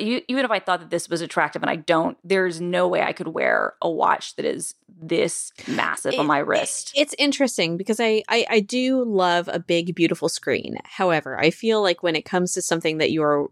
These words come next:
Speaker 2: uh, wearing on your body, a wearable, as it
Speaker 1: Yep.
Speaker 2: were, there's a point at which it starts to, if you have a small wrist, look like a comical device from a sci-fi movie. Um, and this, I think, with a small-wristed person,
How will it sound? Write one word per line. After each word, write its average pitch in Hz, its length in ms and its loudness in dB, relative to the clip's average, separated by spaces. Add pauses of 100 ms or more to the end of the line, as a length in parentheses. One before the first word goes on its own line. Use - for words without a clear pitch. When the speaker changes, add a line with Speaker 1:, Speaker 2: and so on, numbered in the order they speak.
(100)
Speaker 2:
uh, 160 160 0
wearing 202 440 2
on 175 380 2
your 165 200 0
body, 143 520 2
a 196 100 6
wearable, 214 640 0 (120)
as 196 240 4
it 196 40 2
Speaker 1:
Yep. 175 140 4
Speaker 2:
were, 147 300 2 (380)
there's 214 220 4
a 202 60 2
point 226 340 -2
at 190 140 2
which 185 180 0
it - 140 -2
starts - 460 2 (100)
to, 165 560 2
if 175 160 2
you 190 80 4
have 170 160 0
a 170 40 -4
small 214 440 0
wrist, 139 420 -4 (320)
look 185 320 4
like 175 300 2
a 147 380 2
comical 170 600 0
device 165 580 2
from 160 200 2
a 151 60 -2
sci-fi 160 500 2
movie. 220 500 0 (460)
Um, 175 400 0 (240)
and 185 240 2
this, 240 300 2
I - 120 2
think, 190 280 0
with 180 100 2
a 185 60 2
small-wristed 180 680 0
person, 147 760 0